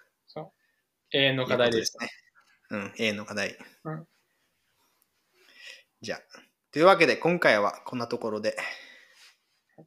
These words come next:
Speaker 2: わっておきましょう。
Speaker 1: はい。
Speaker 2: はい。終わり方は毎回雑、雑ですけれども。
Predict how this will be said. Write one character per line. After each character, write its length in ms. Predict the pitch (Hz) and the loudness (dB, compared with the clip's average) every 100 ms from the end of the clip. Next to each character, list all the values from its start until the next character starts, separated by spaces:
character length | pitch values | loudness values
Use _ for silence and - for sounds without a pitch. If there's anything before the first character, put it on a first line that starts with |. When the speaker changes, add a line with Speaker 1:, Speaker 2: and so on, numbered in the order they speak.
| - | -2
Speaker 2:
わ 100 | 131 | 0
っ 60 | |
て 80 | - | 2
お 60 | 147 | 4
き 80 | 160 | 4
ま 100 | 156 | 8
し 80 | |
ょ 200 | 175 110 - - _ _ _ - | 8 8 4 -16 _ _ _ -20
う。 20 | |
Speaker 1:
は 60 | - | -20
い。 20 | - - _ _ _ _ _ _ _ _ _ _ | -20 -20 _ _ _ _ _ _ _ _ _ _
Speaker 2:
は 140 | - 107 | -10 -4
い。 40 | |
終 100 | - - - _ - | -4 -6 -12 _ 0
わ 120 | 120 | 2
り 60 | |
方 200 | 123 117 | 2 -2
は 60 | 113 | -2
毎 140 | 113 | -2
回 120 | 117 104 | 0 -2
雑、 140 | 107 | -2
雑 260 | 113 107 117 | -2 -2 -2
で 80 | 113 | -4
す 120 | - | -4
け 80 | 101 | -6
れ 60 | |
ど 80 | 98 | -6
も。 140 | 95 | -10